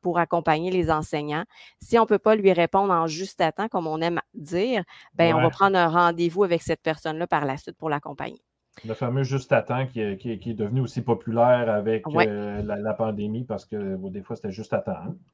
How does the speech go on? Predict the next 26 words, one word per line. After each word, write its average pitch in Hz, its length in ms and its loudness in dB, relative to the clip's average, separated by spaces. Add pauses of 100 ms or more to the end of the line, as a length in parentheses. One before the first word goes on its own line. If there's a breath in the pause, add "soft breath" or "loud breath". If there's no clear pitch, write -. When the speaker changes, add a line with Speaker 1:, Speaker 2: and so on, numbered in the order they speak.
Speaker 1:
Nous 151 100 -8
autres, 180 140 -4
ça 151 100 -2
fait 151 140 -4
quinze 175 320 -2
ans 131 120 -4
qu'on 139 140 -8
est 151 80 -6
juste - 220 -10
à 147 100 0
temps. - 80 -10
<laughs> - 580 4
Speaker 2:
Ben 120 100 4
oui, 165 180 4 (200)
ben 120 220 0
oui, 160 140 0
ben 123 180 0
oui. 160 240 -2 (380 loud breath)
Euh, 123 420 4 (300)
euh, 135 100 0 (120)
Julie, 165 680 4
euh, 139 300 8
plus 196 240 -4
particulier, 175 500 0
qu'est-ce 285 240 0
qui, 151 400 -6